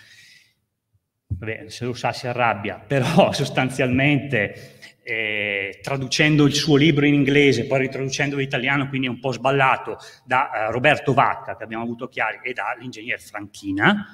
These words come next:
E un secondo indice, che è l'indice che si chiama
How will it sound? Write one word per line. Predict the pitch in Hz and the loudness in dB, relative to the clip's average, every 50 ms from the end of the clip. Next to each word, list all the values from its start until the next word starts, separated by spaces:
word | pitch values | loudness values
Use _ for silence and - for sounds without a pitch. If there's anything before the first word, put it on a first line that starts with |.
| - - - _ _ _ _ - - - _ _ _ - _ _ _ _ _ _ _ _ | -20 -20 -20 _ _ _ _ -16 -16 -16 _ _ _ -20 _ _ _ _ _ _ _ _
E | - 254 202 139 - - - - _ _ | -8 -6 -6 -6 -8 -12 -20 -20 _ _
un | 175 160 | -12 -12
secondo | - - 160 - - 175 165 160 156 151 - - | -12 -12 -14 -10 -8 -6 -4 -2 0 -2 0 0
indice, | 190 180 147 123 117 120 117 - - 104 104 - | 0 2 2 2 0 -2 -4 -2 -2 -2 -2 0
che | - 120 110 | 0 -2 -2
è | 120 | -2
l'indice | 127 120 131 165 160 139 - - - - - | 0 0 2 2 2 0 -6 -10 -14 -16 -16
che | - | -16
si | - - | -16 -16
chiama | - 139 131 123 123 | -14 -12 -12 -12 -14